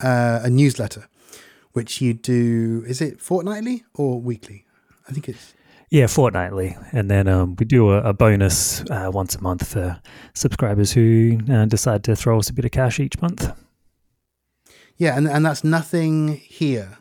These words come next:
Speaker 2: Yeah, Nothing Here. So
Speaker 1: And, and the website is, the, the U R L is what?
Speaker 2: buttondown dot email slash nothing,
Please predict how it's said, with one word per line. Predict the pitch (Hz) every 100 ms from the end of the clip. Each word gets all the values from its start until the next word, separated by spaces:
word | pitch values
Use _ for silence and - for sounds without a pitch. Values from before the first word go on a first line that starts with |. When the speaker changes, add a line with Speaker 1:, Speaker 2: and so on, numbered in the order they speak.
| _
Speaker 2:
Yeah, | 151 123 92 87 117 143 _ _ _ -
Nothing | 147 156 131
Here. | 101 87 80
So | - 107 101 101 101 - _ _ _ _
Speaker 1:
And, | 147 156 151
and | 160
the | 156
website | 165 160 - 156 143
is, | 151 135 131 - _ _
the, | 135 131
the | 139
U | 147
R | 147 139
L | 131
is | 123 120
what? | 107 - 120
Speaker 2:
buttondown | 143 127 120 113 107 101
dot | 104 107
email | 101 98 95 95 92 92
slash | - 104 95 92 - -
nothing, | 123 98 - 92 78